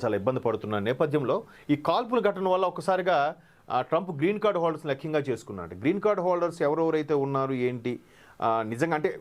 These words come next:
ఆ, అమెరికన్ సిటిజన్స్ కాక ఇతర దేశాల నుంచి వచ్చిన గ్రీన్ కార్డు హోల్డర్స్, ఆ, వీరికి ఎవరికైనా సహాయపడుతున్నారా ఏంటి,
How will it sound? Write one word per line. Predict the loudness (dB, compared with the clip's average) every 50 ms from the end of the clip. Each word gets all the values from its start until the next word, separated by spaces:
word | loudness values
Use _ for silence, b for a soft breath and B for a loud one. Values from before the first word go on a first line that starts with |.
| -14 -14 -6
ఆ, | -2 0 0 0 0 -2 -2 -2
అమెరికన్ | 0 2 2 2 2 0 0
సిటిజన్స్ | 0 -2 0 2 0 0 0 -2
కాక | -2 -2 0 0 -2 -2 0 0
ఇతర | 0 0 2 0
దేశాల | 2 2 0 0 0 -2 -2
నుంచి | -2 -4 -6
వచ్చిన | -6 -6 -8 -2
గ్రీన్ | 0 0 0 2
కార్డు | 0 0 0 2
హోల్డర్స్, | 0 0 0 0 0 -4 -4 -4 -6 -6 -6 -8 _ _ _ _ _ _ B B B B B B B B B -2
ఆ, | 0 2 2 2 2 2 0 0 -4 -8
వీరికి | 0 2 2 2 4 2
ఎవరికైనా | 2 2 2 0 0 -2 0
సహాయపడుతున్నారా | 0 0 0 0 2 0 0 -2 -2 -6 -4 -2 -2 0 0 -2 -2
ఏంటి, | 0 0 0 0 0 -2 -6 -10 -12